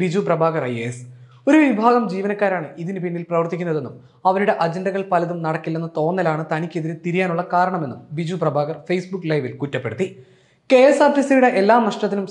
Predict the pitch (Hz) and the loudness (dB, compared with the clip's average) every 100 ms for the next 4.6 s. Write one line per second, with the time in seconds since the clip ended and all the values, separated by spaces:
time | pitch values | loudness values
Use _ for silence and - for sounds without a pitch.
0 | 180 170 196 196 175 175 185 160 165 160 | -2 0 0 -2 0 -2 -2 -2 -2 -4
1 | 170 165 151 165 151 147 139 120 147 143 | -4 0 0 2 0 -2 -6 -6 -4 -2
2 | 156 156 175 170 180 190 165 160 160 165 | -2 -4 -4 -2 0 0 0 0 -2 -4
3 | 147 151 165 151 120 110 120 - - _ | -2 -2 -2 -2 -2 -4 -8 -14 -20 _
4 | _ _ - 233 247 240 | _ _ 2 6 6 4